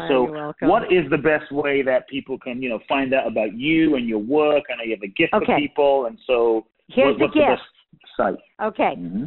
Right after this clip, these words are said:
Speaker 1: Go to re, R E, recreate your life dot com, and you can eliminate a belief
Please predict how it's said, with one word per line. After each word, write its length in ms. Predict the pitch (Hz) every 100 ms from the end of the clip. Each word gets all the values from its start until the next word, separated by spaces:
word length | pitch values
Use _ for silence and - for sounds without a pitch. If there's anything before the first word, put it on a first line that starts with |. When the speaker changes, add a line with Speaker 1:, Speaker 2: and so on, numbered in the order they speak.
| -
Speaker 1:
Go 360 | - 233 277 339 - -
to 440 | 277 190 175 208 _ _ _
re, 680 | 170 170 190 262 240 160 165 -
R 360 | 185 185 240 -
E, 460 | 247 208 165 - -
recreate 1300 | 165 175 220 277 285 - - 294 254 208 196 202 -
your 300 | 180 180 170
life 380 | 170 160 175 190 _ 185
dot 280 | 139 160 - -
com, 480 | - 202 247 247 233 - _ _ _ _ 190
and 160 | 202
you 100 | 220
can 240 | 220 214 196
eliminate 920 | - 185 180 214 262 285 262 247 254 -
a 100 | 226
belief 640 | 196 254 247 196 185 175